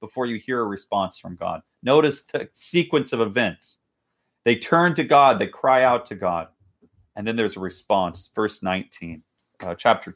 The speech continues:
of chapter two. This is what it says. "The Lord will reply to them, 'I am sending you grain, new wine,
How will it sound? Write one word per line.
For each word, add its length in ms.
of 160
chapter 360
two. 340
This 140
is 120
what 120
it 100
says. 380
"The 100
Lord 640
will 180
reply 540
to 160
them, 300
'I 180
am 180
sending 580
you 160
grain, 560
new 240
wine, 560